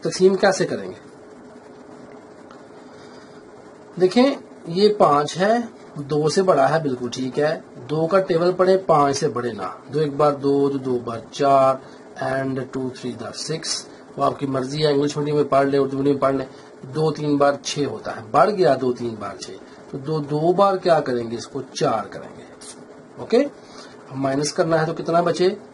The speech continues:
One, and ये ज़ीरो हम यहाँ सात लगा देंगे। अब तो टू फ़ाइव जा टेन, यानी कि दो पांच बार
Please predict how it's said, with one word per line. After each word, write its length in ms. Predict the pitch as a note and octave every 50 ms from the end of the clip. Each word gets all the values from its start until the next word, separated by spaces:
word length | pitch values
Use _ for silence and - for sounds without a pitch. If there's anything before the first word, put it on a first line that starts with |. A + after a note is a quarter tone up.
| - - - - - -
One, 380 | A#2+ A2+ B2+ C#3 D#3 E3+ F3+ F#3 - - - - - - - - - - - - - - - - - - - - - - - - - - - - - - - -
and 160 | C#3+ C#3 C3+
ये 140 | C3 C#3 C#3+
ज़ीरो 240 | C3+ C3+ C#3+ D3 E3
हम 160 | E3 E3+ E3+
यहाँ 240 | D3+ C#3+ B2 B2+ A#2+
सात 440 | - - B2+ A2+ A2 A2+ - - - - - C3
लगा 320 | C3+ C3+ C#3+ C#3+ D3 C#3+
देंगे। 260 | C#3 D3 D3 D3 D3 D3+
अब 240 | D3 C#3+ C#3+ C#3+ - - - - - -
तो 60 | - C3 - -
टू 120 | D3+ D3
फ़ाइव 360 | C#3 - - C#3 C#3 D3 D3
जा 200 | D3+ D#3 F#3 A#3 A#3 - - - - - - - - - - - - - -
टेन, 200 | - G#2+ F2+ - - - - - - - - - - - - - - - - - - - - - B2+
यानी 180 | C3+ C#3+ C#3+
कि 100 | C#3 D3
दो 180 | C#3+ C#3 D3 C#3
पांच 360 | C#3 - C#3 C#3 C#3 C#3+ D3 D#3+
बार 340 | D#3 D#3+ E3+ G#3 A#3+ A3+